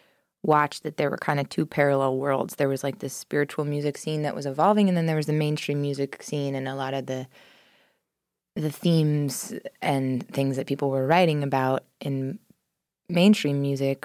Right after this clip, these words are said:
are, like, totally separate. It was like, where's the crossover? Who are the artists that are building those bridges? And I, I think in my lifetime, I've watched that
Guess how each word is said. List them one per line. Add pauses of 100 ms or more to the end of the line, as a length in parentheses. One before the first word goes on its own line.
are,
like, (280)
totally
separate. (160)
It
was
like,
where's
the
crossover?
Who
are
the
artists
that
are
building
those
bridges?
And
I, (100)
I
think
in
my
lifetime,
I've
watched
that